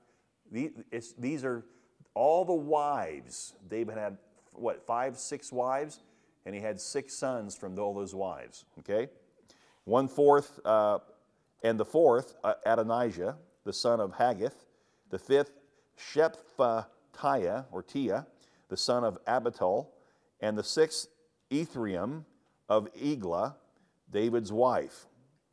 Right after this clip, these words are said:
These were born to David in Hebron. So, David, D-, Saul is dead. David's no longer on the run, so David settles down. Now, he's had these wives, m-, uh, m-,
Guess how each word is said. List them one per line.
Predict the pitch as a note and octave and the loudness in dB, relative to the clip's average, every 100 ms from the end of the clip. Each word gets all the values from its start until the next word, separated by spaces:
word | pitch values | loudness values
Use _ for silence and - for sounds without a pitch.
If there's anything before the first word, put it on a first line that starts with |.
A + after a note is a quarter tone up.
| _ _ _ | _ _ _
These | F#2 C#3 F3 D#3 | -2 0 0 2
were | F3 | 2
born | C3+ C#3 C#3+ | 4 2 2
to | C#3+ C#3+ | 0 -4
David | B2 B2 B2 A#2+ - | -2 0 0 -2 -6
in | B2+ A#2+ | -10 -10
Hebron. | A#2+ D3+ D#3+ A#2+ G#2+ E2 C2 | -10 -8 -6 -2 -2 -2 -10
So, | - D3 C3+ F2 - _ _ _ _ _ | -4 2 2 0 -10 _ _ _ _ _
David, | A2+ C3 D3 C#3 A2 F#2+ | -4 -2 -2 -4 -8 -10
D-, | B2+ | -10
Saul | - - D3 F3 F#3+ | -8 2 4 6 4
is | C#3 | 0
dead. | A#2 B2 B2 G2 | -2 -2 -2 -4
David's | B2 D#3 D3 B2 | -2 -2 -4 -4
no | D3 | -2
longer | D3+ D3 C3+ | -2 -2 -2
on | B2+ | -2
the | A2+ | -2
run, | G#2+ G#2+ G#2+ | -2 -4 -6
so | G#2+ | -8
David | G2 A2 A2 A2 | -6 -4 -4 -6
settles | G#2+ F#2 F2+ | -6 -4 -6
down. | D#2 D2 A#1 A1+ _ _ _ _ _ _ _ - | -10 -14 -16 -20 _ _ _ _ _ _ _ -8
Now, | G#2 | -4
he's | B2+ B2+ | -4 -2
had | D3+ G#3+ A3 | 0 0 0
these | C3 G2+ | -2 -2
wives, | B2 F3 C#3 F2+ F2 - | 2 2 2 -4 -10 -12
m-, | A2 A2+ | -12 -8
uh, | |
m-, | G#2+ A#2 | -8 -8